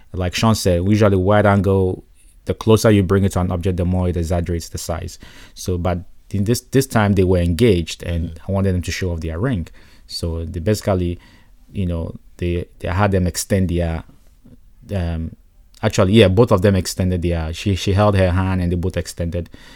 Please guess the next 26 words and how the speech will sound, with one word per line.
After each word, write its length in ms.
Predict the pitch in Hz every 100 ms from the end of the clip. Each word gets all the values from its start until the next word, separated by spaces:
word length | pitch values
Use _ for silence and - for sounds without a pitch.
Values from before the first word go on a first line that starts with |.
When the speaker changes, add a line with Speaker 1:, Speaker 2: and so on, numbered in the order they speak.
| - - -
Speaker 1:
um, 340 | 80 80 80 - -
extended 400 | 90 - 95 92
her, 100 | 90
ha-, 140 | 90
her, 220 | - 87 85
her, 300 | 87 82 85 82
um, 160 | 82
their 260 | 82 87 -
arm 360 | 95 92 85 87
and 320 | 90 85 - - -
towards 240 | - 98
the 60 | 87
camera, 500 | - 120 95 82 85 - - - - 85
and 160 | 92 87
it 140 | 85
exaggerated 600 | 85 87 104 104 104 92
the, 180 | 85 87
you 100 | -
know, 240 | 85 78 82 - - - - -
their 220 | 98 87
arm, 280 | 95 117 98
but 160 | 90 85
mostly 280 | 95 104 92
was 160 | 87
the 80 | 87
ring, 320 | 101 127 87